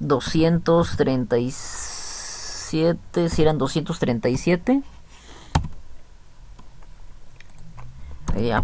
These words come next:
por cien C, o sea, cien semanas.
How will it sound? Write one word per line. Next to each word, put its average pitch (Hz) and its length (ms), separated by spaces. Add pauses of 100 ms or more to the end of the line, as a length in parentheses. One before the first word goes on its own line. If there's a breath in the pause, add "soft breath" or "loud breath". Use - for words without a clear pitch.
por 226 320 (2000)
cien 151 480
C, 123 360 (800)
o - 140
sea, 120 160
cien 156 300
semanas. 127 640